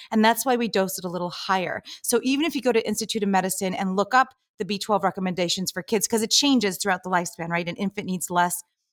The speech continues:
than a child age one to three, and then it's four, whatever. They, they, they stratify it based on age, and it's different. And so what I'm going to default to is the supplement that I recommend and what they offer for kids. And it recommends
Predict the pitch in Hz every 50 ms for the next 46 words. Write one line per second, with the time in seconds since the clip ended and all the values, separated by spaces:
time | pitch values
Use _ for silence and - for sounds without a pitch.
0 | _ - 175 196 185 175 175 185 - - 175 170 165 - - 185 175 180 175 175
1 | 170 165 - - 175 165 170 170 175 175 - 180 - - 285 277 262 240 208 185
2 | 165 156 147 - - _ 180 165 175 - - 208 202 190 170 170 165 175 180 -
3 | 180 196 185 180 - - 185 175 - - - 190 185 202 202 196 - 185 175 170
4 | 175 - 170 170 - - 180 175 175 170 165 - _ _ _ _ _ _ - 269
5 | 285 262 240 220 190 - - - - - _ - 220 214 214 190 - - - 269
6 | 277 285 - 175 143 - - - 214 214 - - 233 220 220 208 220 - _ _
7 | - - _ _ - 226 233 262 254 247 247 262 277 285 269 262 247 247 226 226
8 | 214 - 226 214 202 - 214 214 214 214 - - 214 196 190 - - 196 170 202
9 | 190 - - 214 202 - 214 208 196 185 - 185 175 180 180 180 175 170 - 208
10 | 226 277 302 269 247 240 233 - - - - 208 196 196 190 190 180 185 190 202
11 | 196 196 196 185 180 180 190 - - _ _ _ _ 196 190 190 - - 190 -
12 | - 185 - - - 226 202 202 190 - - - - - _ _ - 214 202 190
13 | 190 - - 208 196 - 214 208 - 214 202 196 185 185 185 180 - -